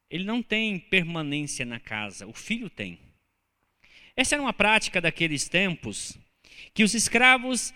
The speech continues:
entravam na casa do Senhor apenas para prestar serviço e imediatamente saíam da casa de seus senhores. Mas os filhos não, os filhos entravam, saíam, e a diferença entre eles é que o filho andava calçado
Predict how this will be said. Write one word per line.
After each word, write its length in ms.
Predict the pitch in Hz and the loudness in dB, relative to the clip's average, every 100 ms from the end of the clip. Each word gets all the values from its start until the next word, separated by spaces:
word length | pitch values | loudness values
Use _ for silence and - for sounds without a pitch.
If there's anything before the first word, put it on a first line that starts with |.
| - | -6
entravam 600 | - 214 196 233 269 247 240 | 0 0 2 6 6 4 0
na 140 | 208 | 0
casa 340 | - 220 214 | 2 2 2
do 100 | 202 | -2
Senhor 440 | 185 - 180 202 220 | -2 0 0 2 0
apenas 400 | 202 220 240 214 | 0 -2 -2 -4
para 180 | 214 196 | -2 -2
prestar 460 | 196 180 - 208 | 0 -2 0 -2
serviço 580 | - 202 151 165 220 - | 0 -2 -2 -2 -2 -2
e 40 | |
imediatamente 600 | 240 226 208 - 185 202 | -2 0 -2 -2 -4 -4
saíam 400 | - 247 254 269 | -2 -2 -2 0
da 100 | 214 | 0
casa 300 | 143 143 131 | 0 0 -2
de 80 | 113 | -4
seus 220 | - 113 | -8 -8
senhores. 500 | - 101 92 85 - - _ _ _ - | -8 -8 -10 -12 -16 -18 _ _ _ -6
Mas 140 | 226 240 | -2 0
os 160 | 277 | 0
filhos 300 | - 339 339 | 0 0 0
não, 180 | 233 240 | 0 0
os 100 | 202 | 0
filhos 280 | - 233 196 | -2 -2 -2
entravam, 580 | 185 170 214 220 175 160 | -4 -2 2 2 0 -4
saíam, 720 | - 147 156 214 214 202 190 - _ _ - - | -2 0 0 -4 -2 -2 -4 -10 _ _ -20 -4
e 80 | 180 | 0
a 40 | 214 | 0
diferença 460 | 226 262 339 311 | 4 6 6 4
entre 240 | 285 247 220 | 0 2 6
eles 340 | 233 277 233 | 6 6 2
é 80 | 247 | 0
que 160 | - | 0
o 80 | 254 | -2
filho 560 | 208 - 220 247 269 269 | -2 0 2 2 2 -2
andava 400 | 247 226 233 226 | 0 2 2 2
calçado 720 | - 254 - 196 190 151 107 | 0 0 0 -2 -2 -4 -10